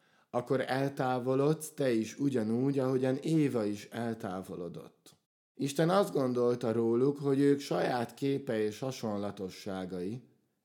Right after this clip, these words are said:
ettől távolodtak el. Ez a kísértés tud rajtunk is erőt venni a mai napig is. Miközben a cselekedeteinkre koncentrálunk, és felfedezzük, hogy képtelenek vagyunk megfelelni az elvárásoknak,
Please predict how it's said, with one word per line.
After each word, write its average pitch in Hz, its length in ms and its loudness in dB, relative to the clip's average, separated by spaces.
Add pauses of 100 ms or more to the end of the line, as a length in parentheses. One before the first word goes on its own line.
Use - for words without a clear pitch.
(160)
ettől 147 680 0
távolodtak 110 840 -4
el. 101 280 -16 (540)
Ez 175 180 2
a 180 80 4
kísértés 127 800 0
tud 127 200 -2
rajtunk 127 540 2
is 117 200 -4
erőt 113 460 0
venni 104 360 -2
a 113 140 -6
mai 127 300 -2
napig 98 380 -6
is. - 360 -16 (320)
Miközben 139 460 2
a 135 80 2
cselekedeteinkre 117 960 0
koncentrálunk, 113 1000 -2
és 110 180 -2
felfedezzük, 113 840 0
hogy 101 200 -4
képtelenek 107 840 0
vagyunk 104 320 -4
megfelelni 95 760 -4
az 90 180 -8
elvárásoknak, 98 1120 -8